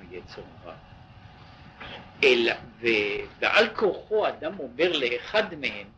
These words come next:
כמו ששניים שבאים לשוחח, אומר לאחד מהם, "חכה לי רגע." השאלה היא רק למי מהם אומרים. זה, זה עושה את כל החלוקה בין,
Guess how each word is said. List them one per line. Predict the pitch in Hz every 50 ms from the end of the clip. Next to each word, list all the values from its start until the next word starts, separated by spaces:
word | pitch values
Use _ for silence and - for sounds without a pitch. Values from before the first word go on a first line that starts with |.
| - -
כמו | - 131 143
ששניים | - - 120 - - - 131 135 143 147 135 -
שבאים | - 123 101 92 101 110 123 147 156
לשוחח, | 160 - - - 208 196 - - 226 220 208 180 - - - - - - - - 185
אומר | 202 226 226
לאחד | 226 220 208 202 175 - - 233 254 - 262
מהם, | 185 170 170 170
"חכה | - - 190 175 - - - 202
לי | 202 180 151 135 139
רגע." | 120 113 107 107 101 - - - - - - - - - - -
השאלה | - - - - - 151 139 131 147 180
היא | 214 202 -
רק | 156 147 - - - 147
למי | 143 139 - 127 156 185 214 202
מהם | 175 151 131 123 131 127 120 123
אומרים. | 120 107 107 - - 113 - - - - - - - 427 427 - - - - - - - - - 403 - - - 320 370 370 -
זה, | 185 - 370 359 180 175 170 - - - - - - - - -
זה | - 220 269
עושה | 262 226 - - - - 247 269
את | 262 - -
כל | - 233 247 -
החלוקה | - - - 214 208 202 190 - - - 233 247 240 233 208 -
בין, | 202 220